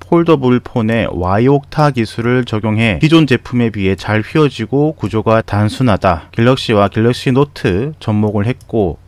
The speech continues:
그리고 삼성 갤럭시의 폴더블 폰 여기도 적용이 되어 있습니다. 이천십구 년 약 육십억에서 이천이십일 년 육백억 수준으로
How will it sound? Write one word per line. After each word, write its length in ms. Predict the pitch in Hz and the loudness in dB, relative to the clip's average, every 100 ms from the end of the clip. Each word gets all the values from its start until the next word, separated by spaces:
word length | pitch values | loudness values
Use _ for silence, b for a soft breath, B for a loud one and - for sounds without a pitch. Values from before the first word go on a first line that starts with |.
| - | -12
그리고 560 | 117 120 113 98 180 - | -6 -2 0 0 -2 -6
삼성 400 | - 113 117 135 | -4 -2 0 0
갤럭시의 720 | 110 104 113 - 101 107 95 | 2 0 -2 -6 -2 -2 -2
폴더블 520 | - - 156 151 123 98 | -4 -2 2 2 2 -2
폰 480 | - 92 87 117 147 | -2 -4 -2 -6 -2
여기도 480 | 113 120 120 123 139 | 0 2 0 2 0
적용이 440 | 135 104 104 104 98 | 0 -2 0 -2 -2
되어 220 | 117 101 | 0 -2
있습니다. 640 | 87 - 110 76 71 82 - | -2 -4 -4 -4 -10 -14 -10
이천십구 600 | 107 147 143 - - 151 | -2 0 0 -4 -2 0
년 200 | 147 131 | 2 2
약 180 | 101 110 | 2 -2
육십억에서 920 | 117 - 156 139 110 101 85 90 139 - | -4 -2 0 0 0 -2 -4 -6 -8 -8
이천이십일 800 | 113 - 151 139 104 - 131 127 | -10 -2 0 2 0 -2 0 2
년 160 | 131 | 2
육백억 440 | 113 - 165 151 - | 0 -2 -2 -2 -4
수준으로 640 | 131 120 92 104 92 | -8 -6 -4 -2 -4